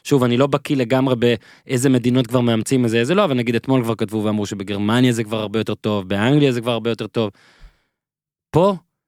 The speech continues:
זה כאילו אנחנו ב-, בפרימיטיב של הפרימיטיב. אני כועס רצח על זה שחיימוב נשאר שנייה על הדשא, והוא לא נשאר רק שנייה, הוא נשאר יותר,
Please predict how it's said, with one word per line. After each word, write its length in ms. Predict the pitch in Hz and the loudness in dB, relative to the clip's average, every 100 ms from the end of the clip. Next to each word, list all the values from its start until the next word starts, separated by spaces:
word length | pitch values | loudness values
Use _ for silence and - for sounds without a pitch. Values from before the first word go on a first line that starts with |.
| _ | _
זה 80 | 113 | -6
כאילו 300 | - 139 160 | 0 2 4
אנחנו 260 | 143 123 131 | 2 0 0
ב-, 600 | 120 120 117 113 110 110 110 | 2 2 2 0 0 -2 -4
בפרימיטיב 560 | 107 - 117 113 147 | -6 -2 0 2 0
של 160 | - 131 | 0 -2
הפרימיטיב. 640 | - 120 117 - 131 131 - _ _ _ _ 120 | 0 0 0 2 0 0 -12 _ _ _ _ -2
אני 360 | 120 147 165 - _ | 2 4 2 0 _
כועס 480 | - 135 156 151 - | -2 2 2 0 -2
רצח 480 | 135 147 160 151 - _ | -2 0 -2 -2 -8 _
על 100 | 117 | -4
זה 300 | 117 120 143 139 _ _ _ | -2 2 0 -2 _ _ _
שחיימוב 640 | - 117 135 139 139 127 - _ _ | -8 -4 0 0 -2 -4 -10 _ _
נשאר 500 | 120 117 - 131 131 - | -4 -4 -2 -4 -4 -6
שנייה 580 | - - 127 135 135 | -10 -2 0 2 2
על 100 | 127 | 0
הדשא, 380 | 110 117 113 131 127 120 | -2 -4 -4 -6 -8 -4
והוא 160 | 117 | 0
לא 60 | 127 | 0
נשאר 280 | 123 - 104 | 0 -2 -6
רק 120 | 104 | -6
שנייה, 320 | - 107 107 123 | -4 -4 -4 -8
הוא 100 | 135 | -4
נשאר 300 | 113 - 127 | -4 0 0
יותר, 320 | 117 104 117 | 0 -2 -2